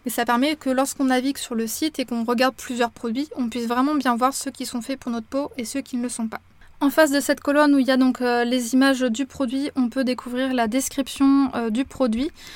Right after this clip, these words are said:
Donc on retrouve les informations principales. Ici, je, ici, je suis sur la page, euh, du produit d'acide hyaluronique pour que vous sachiez, euh, de quoi je parle. J'ai pris cette page au hasard, mais c'est vraiment pour vous donner un exemple concret. Donc on peut voir le nom du produit qui s'appelle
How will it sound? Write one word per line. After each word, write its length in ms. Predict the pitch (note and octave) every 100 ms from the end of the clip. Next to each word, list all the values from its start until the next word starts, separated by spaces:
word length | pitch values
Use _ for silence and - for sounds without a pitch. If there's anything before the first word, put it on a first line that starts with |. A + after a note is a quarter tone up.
| - - C4
Donc 160 | A#3+
on 80 | B3+
retrouve 320 | B3+ - C#4+
les 180 | C4 B3
informations 480 | A#3 B3+ B3+ B3 C4+
principales. 680 | - C4+ - B3 C4+ D4 D4+ -
Ici, 400 | C4 - D#4 C#4
je, 180 | -
ici, 260 | C4 - D4+
je 80 | C4+
suis 200 | B3+ C4
sur 160 | -
la 100 | B3
page, 300 | A3+ C4 C4+ B3+
euh, 320 | A#3 A#3 A3+
du 140 | A3
produit 520 | A3 - B3+ A#3 C4
d'acide 400 | A#3 B3+ A#3+ B3+
hyaluronique 540 | A#3+ A#3 A#3 A#3 B3+ - -
pour 100 | -
que 120 | A#3
vous 140 | A3
sachiez, 520 | A3 A#3+ A3 B3+ B3+
euh, 120 | A3+ G#3
de 100 | A3
quoi 200 | A3 A#3+
je 100 | A3+
parle. 280 | A3+ B3 C#4+ - - -
J'ai 120 | -
pris 160 | A3+ A3+
cette 200 | B3+ A#3
page 280 | B3 A#3 A3+
au 100 | B3
hasard, 240 | A#3+ A#3+ C4
mais 100 | A#3
c'est 140 | A#3
vraiment 240 | A3 A#3
pour 160 | B3 A#3+
vous 80 | A#3
donner 180 | A3+ A#3+
un 80 |
exemple 400 | A#3 A3+ A#3+ -
concret. 400 | A3+ A3 - C#4 - - - - -
Donc 180 | A#3+ C4
on 80 |
peut 140 | C4 C#4
voir 320 | C#4 C#4+ -
le 140 | B3+ B3
nom 140 | B3+
du 120 | B3+
produit 460 | A3+ A#3+ A3+ C#4 D4+
qui 120 | -
s'appelle 380 | - A3+ A#3+